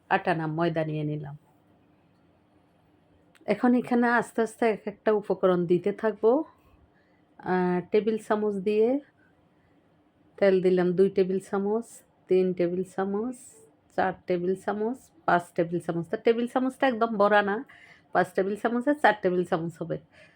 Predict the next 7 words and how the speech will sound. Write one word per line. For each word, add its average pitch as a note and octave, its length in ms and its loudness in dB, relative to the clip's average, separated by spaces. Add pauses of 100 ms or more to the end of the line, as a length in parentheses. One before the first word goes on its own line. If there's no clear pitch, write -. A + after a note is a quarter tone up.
(220)
চার G#3+ 180 4
টেবিল A3 240 0
চামচ C4 440 0 (1900)
তেল G3+ 220 6
দিলাম, E3 320 2 (800)
সয়াবিন F#3 540 4
তেল। E3 220 -4